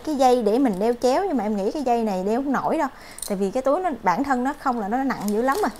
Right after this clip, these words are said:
và nó thơm phức luôn. Mở ra là cái túi thơm cực kỳ. Đó, miếng da nào miếng da nấy nó dày vậy nè anh chị. Người ta thuộc, ờ, thảo mộc á, cho nên nó thơm lắm.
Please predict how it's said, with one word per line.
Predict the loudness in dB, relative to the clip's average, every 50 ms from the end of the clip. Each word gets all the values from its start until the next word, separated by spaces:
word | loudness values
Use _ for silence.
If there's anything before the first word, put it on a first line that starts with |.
| -10 -8
và | -2 -2
nó | -2 -2
thơm | 2 2 0 0 2
phức | 0 -2 -2 0 0
luôn. | 0 0 0 -2 -4 -8 -16 -20 -20 -20 -20 -20 -8 -2
Mở | 0 2 2 4
ra | 6 6 6 6
là | 4 2
cái | -2 -2
túi | -2 -2 -2 -2
thơm | 2 2 2 2 2
cực | 0 -4 -6 -2
kỳ. | 0 2 2 2 0 -4 -10 -10
Đó, | -8 -6 -4
miếng | -4 -4 -4 -2 0
da | 0 0 0
nào | 0 -2
miếng | -2 -2 0
da | 0
nấy | 0 -2 -2 -4
nó | -4 -4
dày | -2 -2 -2 -2 -2 -4
vậy | -4 -6
nè | -6 -6
anh | -8 -8
chị. | -8 -10 -10 -14 -16 -16 -14 -12 -12 -12 -12 -12 -12 -12
Người | -4 -2
ta | -2 0
thuộc, | 0 -2 -2 -2 -6 -4
ờ, | -2 -2 -2
thảo | 0 0 0 2
mộc | 2 2 2 0
á, | 0 0 0 0 -2 -6 -6
cho | -4
nên | -4 -4 -4
nó | -6
thơm | -4 0 2 2 2 2
lắm. | 2 0 -2